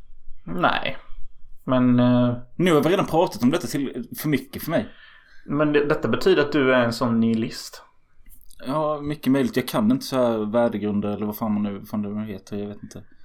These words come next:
Speaker 1: En sån som inte bryr sig ett skit om någonting.
Speaker 2: Ja, jo, men jag bryr mig, jag bryr mig om mina nära och kära. Jag bryr mig liksom om, eh,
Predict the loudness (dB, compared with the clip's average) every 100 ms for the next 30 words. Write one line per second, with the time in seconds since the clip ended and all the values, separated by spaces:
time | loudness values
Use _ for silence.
0 | -20 -16 -4 0 2 2 0 2 0 -2
1 | -4 -4 -4 -2 -2 -4 -6 -10 -10 -14
2 | -20 _ -4 2 4 4 2 0 0 0
3 | 0 0 0 0 4 4 4 2 0 -2
4 | 2 2 4 4 4 2 2 0 -2 0
5 | 2 2 -2 -2 -2 -2 0 0 0 -2
6 | -2 -2 -2 0 0 0 0 2